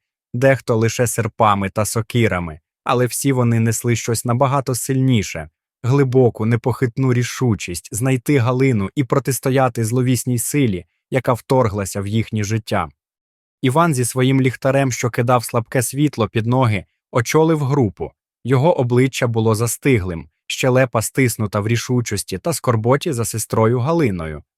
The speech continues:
Петро йшов поруч, його зазвичай спокійна поведінка змінилася відчутним напруженням, що стискало його обличчя.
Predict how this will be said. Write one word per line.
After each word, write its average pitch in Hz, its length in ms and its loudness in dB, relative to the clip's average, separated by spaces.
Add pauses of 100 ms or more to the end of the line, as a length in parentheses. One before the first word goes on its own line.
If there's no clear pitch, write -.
(420)
Петро 143 380 4
йшов 127 360 0
поруч, 104 580 2 (120)
його 156 300 0
зазвичай 131 560 -2
спокійна 127 540 0
поведінка 120 600 0
змінилася 117 640 0
відчутним 120 560 -2
напруженням, 98 800 0 (260)
що 127 200 -2
стискало 117 600 0
його 98 360 0
обличчя. 135 640 0